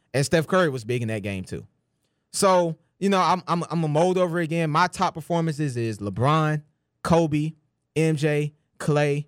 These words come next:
And for honorable mention, I could put LeBron Sh-, James' fifty-one point game performance.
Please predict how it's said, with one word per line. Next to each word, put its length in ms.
And 240
for 120
honorable 340
mention, 380
I 100
could 140
put 180
LeBron 400
Sh-, 140
James' 320
fifty-one 440
point 260
game 220
performance. 520